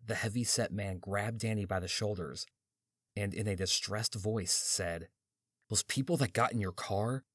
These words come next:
weren't the same as the ones who went into the restrooms.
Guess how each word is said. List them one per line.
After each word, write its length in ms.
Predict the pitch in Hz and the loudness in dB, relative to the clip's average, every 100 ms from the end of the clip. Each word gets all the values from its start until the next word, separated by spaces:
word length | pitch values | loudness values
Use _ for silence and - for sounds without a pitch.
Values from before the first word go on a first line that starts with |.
| _ - | _ -8
weren't 360 | 95 120 147 | 0 2 2
the 100 | 147 | 4
same 380 | 135 - 131 127 | 4 6 4 4
as 100 | 107 | 4
the 80 | 117 | 2
ones 300 | 101 117 110 | 0 0 0
who 100 | 110 | 0
went 220 | 113 117 | -2 0
into 180 | 117 - | -2 -2
the 100 | 107 | -2
restrooms. 680 | 123 - 113 98 78 - | 2 0 2 -2 -2 -4